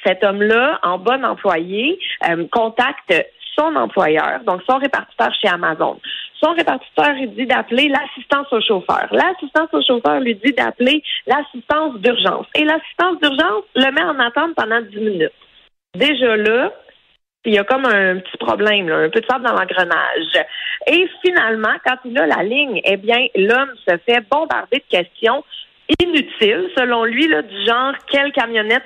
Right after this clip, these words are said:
tu conduis, est-ce qu'il y a le logo d'Amazon dessus, puis c'est quoi les souliers que tu portes?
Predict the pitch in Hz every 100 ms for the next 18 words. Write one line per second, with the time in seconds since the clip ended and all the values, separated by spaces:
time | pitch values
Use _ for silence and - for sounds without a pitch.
0 | - - 202 185 180 220 277 226 220 262
1 | 262 233 208 254 220 202 185 214 254 226
2 | 180 359 - 277 - 226 202 262 262 214
3 | - 196 233 - - - - - -